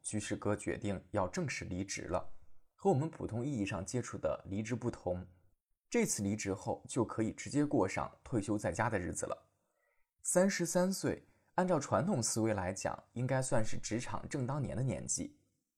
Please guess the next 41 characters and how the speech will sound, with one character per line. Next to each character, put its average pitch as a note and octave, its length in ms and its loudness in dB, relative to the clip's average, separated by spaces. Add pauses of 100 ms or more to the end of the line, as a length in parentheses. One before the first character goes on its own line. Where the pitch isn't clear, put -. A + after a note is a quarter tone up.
(400)
这 B3 160 4
个 C#3+ 100 6
时 G2+ 180 0
候 A#2+ 160 0
选 D#2+ 220 -4
择 F2+ 160 0
告 F3 220 2
别 E2 160 -2
职 D#2 200 -4
场， - 300 -8 (340)
对 A2+ 160 4
于 G#2 60 4
很 A2 260 -4
多 B2 160 2
人 B2 140 0
来 D#2 160 -2
说， - 340 -2 (280)
可 - 160 -6
能 F#2 120 -4
都 G2+ 200 2
是 - 280 -4 (120)
不 - 100 -10
可 - 160 -10
思 - 240 -4
议 F2+ 180 -4
的。 - 220 -8 (840)
当 G#3+ 240 6
你 G#2+ 260 2
提 G#2+ 360 0
出 C#3+ 320 2
离 A2 240 4
职 G#2+ 260 0
的 G#2+ 100 4
时 G#2 260 2
候， F#2+ 300 6 (300)
我 F2+ 100 -4
猜 E3+ 220 8
想 A#2 240 6
你 F#2 60 -2
周 E3+ 200 10
围 D3+ 300 10